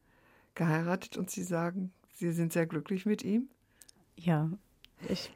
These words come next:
Speaker 2: bin überglücklich.
Speaker 1: Und Sie arbeiten inzwischen als Dolmetscherin beim Bundesamt für Migration und Flüchtlinge.
Speaker 2: Genau.
Speaker 1: Sie haben irgendwo geschrieben, dass Sie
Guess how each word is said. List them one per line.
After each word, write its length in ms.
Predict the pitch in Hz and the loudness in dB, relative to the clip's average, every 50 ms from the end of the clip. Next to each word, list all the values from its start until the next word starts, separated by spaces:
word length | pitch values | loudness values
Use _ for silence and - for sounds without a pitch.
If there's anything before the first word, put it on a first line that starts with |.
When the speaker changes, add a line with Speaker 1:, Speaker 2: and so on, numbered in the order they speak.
| _ - | _ -4
Speaker 2:
bin 300 | - 175 170 170 165 160 | 0 2 4 4 4 2
überglücklich. 880 | - - 180 175 190 185 175 - 180 170 - - 196 208 220 220 - 254 - - - - - - _ _ _ _ _ _ _ _ _ - - - - - - | 2 2 2 4 4 4 4 2 -4 -6 -2 2 4 4 4 4 2 -2 -4 -4 -8 -12 -16 -20 _ _ _ _ _ _ _ _ _ -20 -18 -16 -14 -4 2
Speaker 1:
Und 160 | - 202 190 | 4 4 6
Sie 100 | 214 208 | 6 6
arbeiten 420 | - 170 208 226 226 226 233 247 233 | 6 6 6 8 6 6 6 4 2
inzwischen 680 | 185 208 208 - - - 226 233 233 - - 254 233 | 2 2 2 0 2 4 4 4 6 6 6 6 6
als 360 | - 196 202 196 185 - - | 6 4 2 2 0 -2 0
Dolmetscherin 920 | - 180 175 185 202 220 226 220 226 226 - - 220 208 208 214 208 208 202 | 2 4 4 6 6 6 6 6 4 2 2 2 2 4 4 4 2 4 4
beim 180 | 202 190 190 | 2 2 2
Bundesamt 520 | 190 208 202 190 190 185 - - 175 180 - | 2 2 2 2 0 -2 -2 -4 -4 -4 0
für 120 | - 190 | 0 2
Migration 920 | 190 185 196 - - 185 180 175 - - - - 185 170 170 175 175 180 180 - | 2 2 2 0 0 -2 -2 -2 -2 -4 -2 2 2 2 4 2 2 0 -2 -4
und 520 | - - 160 165 165 165 165 - - - - _ _ _ _ | -4 -2 0 2 2 0 0 -2 -8 -12 -14 _ _ _ _
Flüchtlinge. 680 | - - 156 151 151 - - 160 151 139 135 143 165 160 _ - | -2 0 0 0 0 -2 -4 -2 0 0 0 -2 -4 -6 _ -6
Speaker 2:
Genau. 400 | - 202 190 175 156 151 156 165 - - _ _ _ _ - - - - - - - - _ _ _ - | -2 2 2 2 2 0 -2 -6 -8 -14 _ _ _ _ -20 -20 -20 -20 -20 -20 -20 -20 _ _ _ -10
Speaker 1:
Sie 240 | - 170 196 190 - - | -6 -2 -2 -2 -2 0
haben 240 | - 202 202 214 214 | 0 2 4 4 4
irgendwo 400 | 147 208 240 254 240 240 240 233 | 6 6 4 4 4 2 2 4
geschrieben, 460 | 214 226 208 - - 220 208 196 202 | 4 4 0 2 2 2 4 4 4
dass 240 | 196 190 190 190 - | 4 4 4 2 4
Sie 220 | - 202 185 180 | 4 4 4 4